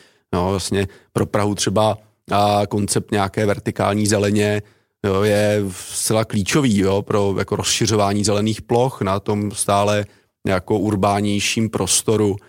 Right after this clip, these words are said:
A, prostě způsoby, jak, a, vlastně vytvářet udržitelné životní prostředí, no, právě ve městě, a, jsou otázkou budoucnosti a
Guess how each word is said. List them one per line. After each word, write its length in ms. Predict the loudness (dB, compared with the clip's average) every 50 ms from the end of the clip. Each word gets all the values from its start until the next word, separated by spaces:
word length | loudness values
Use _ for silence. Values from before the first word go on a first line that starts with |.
| _ _ _ _ _ 0
A, 380 | 2 2 2 2 2 0 0
prostě 360 | -2 -4 -4 -4 -2 0 0
způsoby, 840 | 0 2 0 -2 -4 -6 -2 0 0 0 2 2 4 4 4 2 2 0 0
jak, 360 | 0 0 0 0 -4 -2 0
a, 160 | 2 2 2 0 -4 -8 _ _ _ -2
vlastně 320 | -2 0 0 0 0 0
vytvářet 500 | 0 0 0 2 2 2 2 2 0 0
udržitelné 520 | 0 0 0 -2 0 0 0 0 0 0
životní 320 | 0 0 0 0 -2 -4 -2
prostředí, 560 | -2 -4 -4 -2 -4 -2 -2 0 0 0 0 0
no, 120 | -2 -2 -4 -6 _ _ _ _ -20 -14 _
právě 340 | -4 -2 -2 0 0 0 0
ve 100 | 0 0
městě, 500 | 0 0 2 0 0 0 0 -2 -2 -2 -4 -8 _ _ _ _ _ -2
a, 340 | 0 0 2 2 2 0 0
jsou 380 | 0 0 0 0 0 0 0 0 -2 -2 0 -2 -2 -2
otázkou 500 | -2 -4 -2 0 0 0 0 0 -2 -2
budoucnosti 800 | -2 0 0 0 -2 -2 -4 -2 -2 -2 -2 -2 -2 -2 0 0 0
a 100 | -2